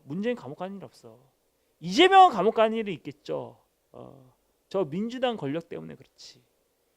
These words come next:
그러니 문재인이 윤석열, 한동훈 시켜서 이재명 괴롭힌다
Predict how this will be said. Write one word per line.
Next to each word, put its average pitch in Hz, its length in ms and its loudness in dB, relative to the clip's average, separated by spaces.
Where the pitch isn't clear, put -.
그러니 277 680 -2
문재인이 269 1000 -4
윤석열, 226 460 -4
한동훈 226 340 -6
시켜서 196 400 -6
이재명 170 420 -8
괴롭힌다 120 600 -16